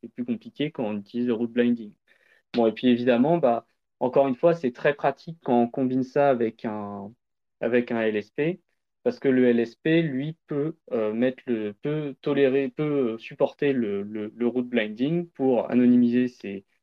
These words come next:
euh, ses clients. Ça le protège lui aussi un peu de la, de la réglementation, parce que comme ça, il peut se dédouaner et dire que lui, euh, il sait rien de ce qui se passe sur les paiements. Euh, il voit des paiements passer, mais il sait même pas, euh,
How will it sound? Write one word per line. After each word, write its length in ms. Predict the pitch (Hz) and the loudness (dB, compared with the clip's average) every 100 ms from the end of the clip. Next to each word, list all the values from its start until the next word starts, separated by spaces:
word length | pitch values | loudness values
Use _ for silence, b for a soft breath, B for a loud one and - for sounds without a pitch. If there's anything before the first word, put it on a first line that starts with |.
| _ _ _ _ _ - | _ _ _ _ _ -4
euh, 160 | 104 | -4
ses 180 | 98 127 | -2 -6
clients. 460 | 120 110 120 151 170 | -6 -4 0 2 0
Ça 160 | 165 | 0
le 80 | 135 | -2
protège 540 | - 139 131 143 131 127 | 0 -2 2 2 2 0
lui 120 | 127 | -2
aussi 380 | 123 - _ 143 | -2 -6 _ -6
un 100 | 113 | -4
peu 180 | 131 | -4
de 100 | 123 | -2
la, 160 | 117 101 | -2 -2
de 80 | 117 | -2
la 100 | 117 | 0
réglementation, 720 | 117 120 117 113 120 - 135 | 0 0 0 0 0 0 -6
parce 140 | 120 | -6
que 80 | - | -6
comme 100 | 110 | -8
ça, 120 | - | -4
il 80 | 127 | -4
peut 140 | 120 110 | -4 -4
se 60 | |
dédouaner 540 | 127 120 123 120 135 123 | 0 2 2 2 4 2
et 60 | |
dire 240 | 117 127 - | 2 -2 -2
que 100 | 104 | -4
lui, 320 | 110 127 127 | 2 2 2
euh, 200 | 98 101 | 2 -2
il 80 | 101 | -6
sait 180 | - | -6
rien 220 | 107 117 127 | -2 0 0
de 100 | 113 | -2
ce 80 | - | -8
qui 100 | _ | _
se 80 | |
passe 220 | - 117 - | 0 0 0
sur 140 | 110 | -2
les 120 | 101 | -2
paiements. 540 | 98 107 113 113 101 95 | -2 0 2 2 -2 -6
Euh, 120 | - | -10
il 120 | 120 | -10
voit 140 | 113 107 | -2 0
des 120 | 110 | -2
paiements 280 | - 110 110 | -6 -6 -4
passer, 340 | 110 - 131 | -6 -2 0
mais 140 | 120 95 | 0 0
il 80 | |
sait 160 | 98 107 | -8 -6
même 200 | 104 104 | -4 -2
pas, 200 | 120 117 | 0 0
euh, 220 | 113 92 | 0 -4